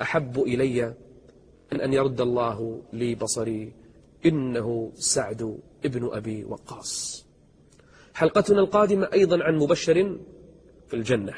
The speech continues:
من العشرة المبشرين، لقب بأمين هذه الأمة. من هذا الرجل الذي كان له موقف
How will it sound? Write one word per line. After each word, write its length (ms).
من 160
العشرة 500
المبشرين، 580
لقب 520
بأمين 600
هذه 500
الأمة. 440
من 140
هذا 200
الرجل 440
الذي 220
كان 220
له 240
موقف 480